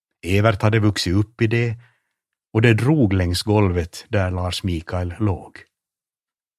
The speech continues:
Han lade sig längst fram i kortändan av mattan och drog upp den andra ändan som ett täcke över sina ben och halvvägs upp på ryggen.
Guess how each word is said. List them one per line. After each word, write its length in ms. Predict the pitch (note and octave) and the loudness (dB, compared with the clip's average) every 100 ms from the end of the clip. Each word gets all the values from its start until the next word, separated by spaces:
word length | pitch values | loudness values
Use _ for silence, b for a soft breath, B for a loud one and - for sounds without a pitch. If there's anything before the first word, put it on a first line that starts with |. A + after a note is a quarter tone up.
| _ _ _ _ _ _ _ _ _ _ | _ _ _ _ _ _ _ _ _ _
Han 180 | - C3 | 0 4
lade 220 | C#3 B2 | 6 4
sig 180 | A2 A2 | 2 2
längst 360 | G2+ B2 A2+ - | 2 0 -2 -4
fram 240 | A2 A2+ | -2 0
i 40 | |
kortändan 600 | G2 G2+ G2+ - F#2+ F2+ | 0 -2 -2 -2 -4 -2
av 140 | E2+ D#2+ | -2 -2
mattan 580 | F2 F#2+ _ - G#2+ - | -2 -4 _ -6 -6 -6
och 280 | _ - | _ -4
drog 280 | A#2 A#2+ A2 | 2 4 4
upp 200 | C3 C3 | 2 0
den 140 | A2 A2 | 0 2
andra 400 | C3 C3+ G2+ E2+ | 2 0 0 -2
ändan 320 | F2 F2 F2 | -4 -4 -4
som 160 | G2 | -2
ett 180 | F#2+ - | -4 -2
täcke 420 | - C#3+ - - | -2 -2 -4 -8
över 180 | F2+ F2 | -6 -4
sina 260 | F2 F#2 E2 | -4 -6 -6
ben 380 | F#2+ G#2+ F#2 E2 | -4 -2 -4 -6
och 220 | _ A#2 | _ -2
halvvägs 600 | G#2 G#2 F#2 F2 E2 - | 0 2 0 -4 -8 -10
upp 200 | - F#2+ | -10 -10
på 100 | - | -8
ryggen. 460 | F2+ D#2 - - - | -8 -10 -14 -20 -20